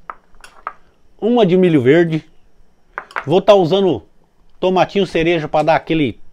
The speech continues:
tchan na, na nossa macarronese. Vou tá usando meia xícara de azeitona, eu piquei ela, tá? Sal e pimenta do reino a gosto. Cebolinha a gosto. Suco de meio limão, tá?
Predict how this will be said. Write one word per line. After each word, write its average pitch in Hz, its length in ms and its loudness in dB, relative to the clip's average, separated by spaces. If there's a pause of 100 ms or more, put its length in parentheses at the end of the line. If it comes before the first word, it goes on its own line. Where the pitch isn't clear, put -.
tchan 175 280 0
na, 135 320 -4
na 127 140 -8
nossa 131 500 -4 (260)
macarronese. 135 680 -2 (680)
Vou 156 140 -10
tá 190 100 2
usando 180 320 0
meia 208 280 2
xícara 165 360 -4
de 160 80 -2
azeitona, 156 440 -2
eu - 40 -8
piquei 151 400 -2
ela, 175 180 0
tá? 180 280 -4 (720)
Sal - 320 6
e 233 40 0
pimenta 214 380 -2
do 196 180 0
reino 170 360 -4 (200)
a 190 140 0
gosto. 180 500 0 (1120)
Cebolinha 190 1000 0 (100)
a 170 140 -4
gosto. 175 540 -2 (1200)
Suco 208 420 0
de 165 120 -2
meio 214 320 4
limão, 185 360 0
tá? 202 280 2